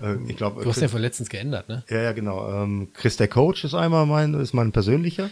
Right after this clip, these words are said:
Speaker 2: Deinen
Speaker 1: ne?
Speaker 2: Nachnamen habe ich, äh, extra nicht, äh, heute erwähnt, weil, äh,
Speaker 1: <laughs>
Speaker 2: Nachnamen mit C Z Y sind immer so.
Speaker 1: Äh, ja, ja.
Speaker 2: Wie wird der ausgesprochen?
Speaker 1: Kritzka.
Speaker 2: Kritzka.
Speaker 1: Ja.
Speaker 2: Schwedisch, ne?
Speaker 1: Ja, ist genau. Ko-, Comanchen-Indianisch.
Speaker 2: <laughs>
Speaker 1: Und, äh, Mad Monkey Official ist unsere offizielle Seite.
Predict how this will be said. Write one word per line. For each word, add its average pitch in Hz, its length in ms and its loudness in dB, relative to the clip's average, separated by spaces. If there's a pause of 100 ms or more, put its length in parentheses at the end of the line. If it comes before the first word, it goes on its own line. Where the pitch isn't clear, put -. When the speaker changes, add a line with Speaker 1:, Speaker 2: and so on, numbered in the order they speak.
Speaker 2:
Deinen 113 160 2
Speaker 1:
ne? 120 60 4
Speaker 2:
Nachnamen 160 340 2
habe 143 120 4
ich, 135 100 -6
äh, 135 180 -2
extra 127 320 -6
nicht, 101 160 -4
äh, 98 400 -6
heute 107 240 -2
erwähnt, 101 400 -6
weil, 107 300 -2 (120)
äh, 110 200 -2
Speaker 1:
<laughs> - 40 -2
Speaker 2:
Nachnamen 127 440 0
mit - 280 -4
C 139 240 0
Z - 220 -6
Y 107 540 -4
sind 95 160 0
immer 123 180 2
so. 120 80 0 (160)
Speaker 1:
Äh, 98 80 0
ja, 104 140 4
ja. 101 100 4
Speaker 2:
Wie 131 80 4
wird 151 120 0
der 160 40 2
ausgesprochen? 175 420 -4 (160)
Speaker 1:
Kritzka. - 440 -6 (160)
Speaker 2:
Kritzka. 107 540 -8
Speaker 1:
Ja. - 60 -8
Speaker 2:
Schwedisch, 120 360 0
ne? 127 160 -2 (160)
Speaker 1:
Ja, 98 240 0
ist 98 100 -4
genau. 90 300 -2 (120)
Ko-, - 220 2
Comanchen-Indianisch. 85 1000 2 (420)
Speaker 2:
<laughs> - 500 -8
Speaker 1:
Und, 135 220 12
äh, 123 340 12
Mad 120 240 8
Monkey 139 320 10
Official 139 480 6
ist 127 140 4
unsere 113 240 0
offizielle 113 480 2
Seite. 110 420 0